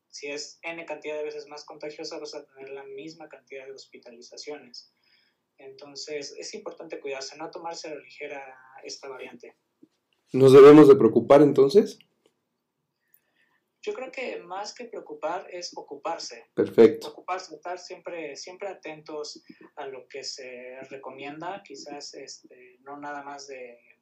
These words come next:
Speaker 1: de, por ejemplo, lo que pueda recomendar, eh, no sé, alguna persona que sigan, la que más confianza le tengan, sino informarse de todos, ¿no? Yo creo que quizás todos tienen un punto de vista importante,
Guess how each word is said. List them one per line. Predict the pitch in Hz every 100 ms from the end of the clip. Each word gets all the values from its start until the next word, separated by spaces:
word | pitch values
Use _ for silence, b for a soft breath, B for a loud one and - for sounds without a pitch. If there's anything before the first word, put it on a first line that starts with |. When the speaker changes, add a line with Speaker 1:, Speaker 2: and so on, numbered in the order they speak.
| _ _ _ _ _ _ _ _ _ - _
Speaker 1:
de, | - 120
por | - -
ejemplo, | 143 147
lo | 139
que | -
pueda | - 143 139
recomendar, | 135 127 123 123 131 131 135 - - _ - _ _
eh, | 143 135 135 131 127 127 _
no | 139 143
sé, | 135 147
alguna | 143 147 147
persona | 139 - 135 135
que | 117
sigan, | 143 143 156 - _ _ _ _ _ 131
la | 120 123
que | - 123
más | 135 143
confianza | 156 151 147 147
le | 127
tengan, | 151 160
sino | - 156
informarse | 147 165 175 190 214
de | 165
todos, | - 156 131 -
¿no? | 160 - _
Yo | 190
creo | 214
que | 208
quizás | 196 151 160 156
todos | 175 160
tienen | - 160 160
un | 160 156 156
punto | 156 151
de | 139
vista | 135 - 151
importante, | 143 - 135 - 143 147 196 240